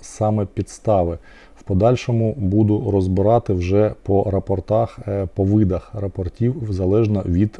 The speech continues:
окремих підстав. Тобто всі ми окремо їх розберемо. Я запишу окремі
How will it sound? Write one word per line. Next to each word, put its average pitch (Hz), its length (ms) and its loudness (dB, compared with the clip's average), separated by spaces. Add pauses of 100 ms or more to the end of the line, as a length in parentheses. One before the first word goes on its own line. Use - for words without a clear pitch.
(120)
окремих 104 680 -2
підстав. 92 500 -4
Тобто - 280 -8
всі 131 340 -4
ми 107 180 0
окремо 101 500 -2
їх 90 200 -2
розберемо. 95 640 -2 (360)
Я 104 200 2
запишу 95 580 -4
окремі 101 520 2